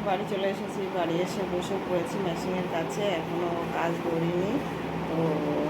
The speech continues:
এখন কাজে হাত দেবো। দেখো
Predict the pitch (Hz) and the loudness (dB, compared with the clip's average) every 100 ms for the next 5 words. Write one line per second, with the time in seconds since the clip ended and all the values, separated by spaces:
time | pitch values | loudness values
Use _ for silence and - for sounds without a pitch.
0 | 151 170 185 180 170 170 185 175 160 175 | 2 2 0 2 2 2 0 0 0 2
1 | 160 196 359 - - - - - - - | 4 4 2 0 -4 -6 -6 -6 -4 -4
2 | - - - - - - - - - - | -4 -6 -4 -4 -4 -4 -4 -4 -4 -4
3 | - - 180 | -6 -8 -6